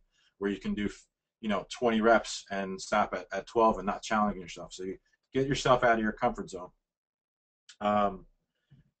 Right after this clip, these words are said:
so, talked about increasing metabolism. Next, we're gonna talk about is each routine, you wanna make sure you do, you're using a total body routine. So we wanna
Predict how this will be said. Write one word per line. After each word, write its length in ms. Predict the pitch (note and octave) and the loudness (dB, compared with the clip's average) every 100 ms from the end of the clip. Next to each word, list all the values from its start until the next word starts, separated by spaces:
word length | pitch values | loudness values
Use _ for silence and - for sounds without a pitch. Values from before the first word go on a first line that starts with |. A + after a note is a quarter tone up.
| - | -8
so, 460 | - B2 A#2 A#2 - _ _ _ _ | 6 8 10 6 2 _ _ _ _
talked 160 | B2+ A2+ | 2 4
about 180 | A#2+ A#2+ | 4 2
increasing 380 | A#2 C3 B2 A2+ | 2 -2 -2 -2
metabolism. 840 | A2+ C3+ C3+ C#3+ C#3 C3+ C3 C3 | 0 2 2 2 0 0 0 0
Next, 280 | B2 B2+ B2+ | 0 0 0
we're 60 | B2+ | -4
gonna 140 | A#2+ | -4
talk 220 | A2 A#2+ | 4 4
about 320 | A2 A#2 A2+ - | 6 4 4 -2
is 240 | G#2 G2+ - _ _ _ - | -10 -10 -10 _ _ _ -4
each 180 | C3+ | -4
routine, 500 | C3+ A#2+ - C#3+ C#3 | -2 -4 -2 -2 0
you 80 | A#2+ | 2
wanna 160 | A#2 A2+ | 2 2
make 160 | A2+ | 0
sure 260 | A2+ A#2 A2+ | 0 0 2
you 60 | G#2+ | 0
do, 180 | G2+ G#2 | -4 -8
you're 100 | G#2 | -6
using 260 | G2+ G2+ G2 | -6 -6 -8
a 40 | |
total 260 | - A2 G2 | -6 -4 0
body 220 | G2+ G2 | 0 0
routine. 400 | F#2 - G2+ F2 | -4 -4 -10 -10
So 180 | - F#2 | -6 -2
we 60 | |
wanna 300 | G2 G2 F#2+ | -2 -2 -4